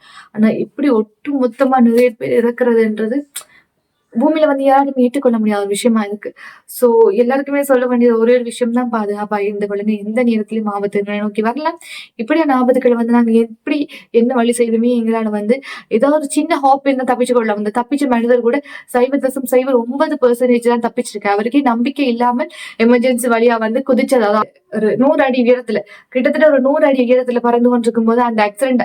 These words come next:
ஆ, நடந்திருக்கு. அப்படி இருக்கும்போது அவர் அங்கேயிருந்து குதிச்சும் போது ஒரு மணல் மூட்டை மேல குதிச்சிருக்கு அந்த எமர்ஜென்சி வ-, எக்ஸிட் வழியா. அப்படி இருந்தாலும் அவருடைய உயிர் காப்பாத்தப்பட்டிருக்கு.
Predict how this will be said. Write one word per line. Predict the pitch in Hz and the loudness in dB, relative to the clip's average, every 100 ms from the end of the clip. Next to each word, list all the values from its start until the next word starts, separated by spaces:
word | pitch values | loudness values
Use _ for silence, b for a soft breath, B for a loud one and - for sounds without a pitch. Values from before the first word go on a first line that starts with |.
| - | -2
ஆ, | 226 226 220 B B - | -2 -2 -4 B B -2
நடந்திருக்கு. | 220 269 285 302 220 302 | 0 2 0 2 2 2
அப்படி | 302 - 240 | 0 0 -2
இருக்கும்போது | 262 269 254 254 | -2 -2 0 2
அவர் | 262 240 | 4 2
அங்கேயிருந்து | 233 247 269 269 | 0 -2 -2 -2
குதிச்சும் | 269 285 302 262 233 | 0 0 0 2 2
போது | 226 320 B B | 2 0 B B
ஒரு | 208 233 | 0 2
மணல் | 233 262 302 | 2 -2 -2
மூட்டை | 302 269 262 | -2 0 0
மேல | 247 254 | 0 0
குதிச்சிருக்கு | 277 285 277 240 214 | 0 0 2 2 2
அந்த | 202 214 | 0 0
எமர்ஜென்சி | 220 226 240 226 | 0 2 2 0
வ-, | 214 208 175 | -2 -2 0
எக்ஸிட் | 214 214 240 | -2 -2 -4
வழியா. | 220 220 202 - B B | -2 -2 -2 -6 B B
அப்படி | 220 214 277 | -6 -2 2
இருந்தாலும் | 277 277 269 | 2 2 0
அவருடைய | 269 233 | 0 2
உயிர் | 247 254 | 2 2
காப்பாத்தப்பட்டிருக்கு. | 240 240 254 233 233 202 - - | -2 0 0 0 -2 -6 -6 -10